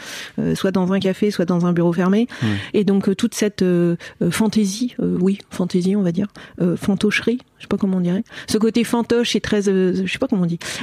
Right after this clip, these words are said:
Speaker 1: euh, artificiel, superficiel,
Speaker 2: Ouais.
Speaker 1: euh, voilà. Donc, euh,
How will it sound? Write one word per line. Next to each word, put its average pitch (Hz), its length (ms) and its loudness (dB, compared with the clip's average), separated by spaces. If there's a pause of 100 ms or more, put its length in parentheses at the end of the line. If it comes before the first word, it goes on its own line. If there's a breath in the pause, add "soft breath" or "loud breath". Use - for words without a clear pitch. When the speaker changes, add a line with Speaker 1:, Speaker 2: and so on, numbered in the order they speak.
(120)
Speaker 1:
euh, 180 180 2
artificiel, 214 600 -2
superficiel, 233 640 0
Speaker 2:
Ouais. 175 240 -4
Speaker 1:
euh, 170 40 -2
voilà. 170 200 -4
Donc, 196 260 0
euh, 190 260 2